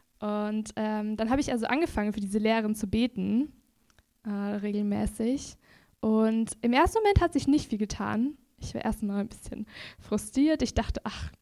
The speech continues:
Gott, meine Herren, jetzt bete ich extra für diese Person und nehme mir Zeit." Und,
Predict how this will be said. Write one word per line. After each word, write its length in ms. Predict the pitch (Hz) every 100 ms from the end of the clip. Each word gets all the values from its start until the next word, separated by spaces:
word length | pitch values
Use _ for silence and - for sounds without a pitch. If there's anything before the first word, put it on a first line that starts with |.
| -
Gott, 280 | 233 226 233
meine 280 | 226 233 254
Herren, 280 | 247 233 226
jetzt 240 | 240 -
bete 260 | 269 294 -
ich 100 | 254
extra 300 | 277 - 254
für 100 | 247
diese 180 | 254
Person 580 | - 339 285 254 262 240
und 80 | 233
nehme 220 | 233 240
mir 80 | 254
Zeit." 480 | - 294 262 277 240
Und, 140 | 214